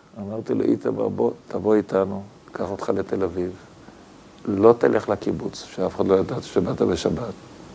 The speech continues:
תבוא אליי לרמת חן, נצא עם החבר'ה לבלות. פעם אחת תכיר את החיים החילוניים.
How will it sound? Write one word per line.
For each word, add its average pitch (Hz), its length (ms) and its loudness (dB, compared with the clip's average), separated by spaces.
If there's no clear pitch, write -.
תבוא 101 280 6
אליי 101 180 8
לרמת 92 400 6
חן, 82 220 2
נצא 104 280 8
עם 98 80 10
החבר'ה 95 360 8
לבלות. 85 600 4
פעם 107 240 10
אחת 95 300 0
תכיר 98 220 4
את 92 100 2
החיים 95 300 0
החילוניים. 87 580 0